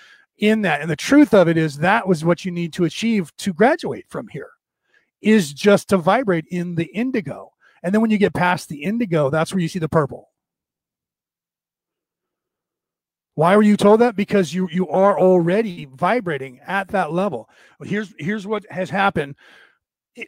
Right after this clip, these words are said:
I, anyone who has volunteered to come back here, so that means, I would say to you, that means you are not indigenous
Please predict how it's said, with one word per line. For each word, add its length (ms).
I, 220
anyone 260
who 100
has 100
volunteered 420
to 80
come 320
back 300
here, 560
so 160
that 180
means, 300
I 160
would 140
say 180
to 160
you, 100
that 200
means 220
you 120
are 40
not 160
indigenous 1080